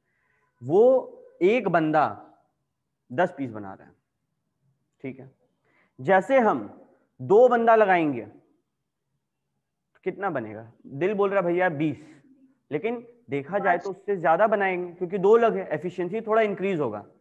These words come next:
दो लोग जब काम करेंगे तो, ठीक है। तीन लोग लगाएं और बनेगा भैया छत्तीस, ठीक है। जैसे चार लोग लगाएं फ़ोर्टी एट, जैसे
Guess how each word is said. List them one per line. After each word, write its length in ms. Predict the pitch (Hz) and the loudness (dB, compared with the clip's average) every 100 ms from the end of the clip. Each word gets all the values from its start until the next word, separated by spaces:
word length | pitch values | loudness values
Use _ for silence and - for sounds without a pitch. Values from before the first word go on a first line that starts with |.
| - | -6
दो 100 | 160 | -2
लोग 140 | 160 143 | -2 -2
जब 140 | 143 | -6
काम 220 | 139 131 | -4 -4
करेंगे 320 | 127 110 104 101 | -4 -12 -14 -18
तो, 160 | _ _ _ _ _ _ _ _ | _ _ _ _ _ _ _ _
ठीक 260 | _ 120 - | _ -16 -16
है। 80 | 127 _ _ _ _ _ _ _ _ _ _ _ _ _ _ | -20 _ _ _ _ _ _ _ _ _ _ _ _ _ _
तीन 240 | 247 262 247 | -4 0 2
लोग 180 | 247 220 | 4 4
लगाएं 320 | 185 151 117 - 151 | 2 2 -2 -8 -2
और 220 | 190 208 | 0 2
बनेगा 320 | 160 143 127 | -2 -4 -6
भैया 260 | 107 107 101 | -8 -12 -16
छत्तीस, 480 | - 165 - 147 - - _ _ _ _ _ _ _ _ _ _ _ _ _ _ _ _ _ _ - | -10 -10 -6 -8 -8 -14 _ _ _ _ _ _ _ _ _ _ _ _ _ _ _ _ _ _ -8
ठीक 120 | 160 | -6
है। 260 | 170 107 - _ _ _ _ _ _ | -6 -8 -16 _ _ _ _ _ _
जैसे 480 | 131 180 202 208 285 | 0 4 4 2 -2
चार 380 | 190 226 202 226 | -2 4 4 6
लोग 160 | 240 233 | 2 4
लगाएं 380 | 220 190 165 - - _ _ _ - | 4 4 0 -2 -14 _ _ _ -6
फ़ोर्टी 400 | 165 165 202 196 185 | -6 -4 -6 0 2
एट, 340 | 202 190 - - _ _ _ _ _ _ _ _ _ _ _ _ _ | 2 0 -4 -20 _ _ _ _ _ _ _ _ _ _ _ _ _
जैसे 260 | 135 185 | -4 0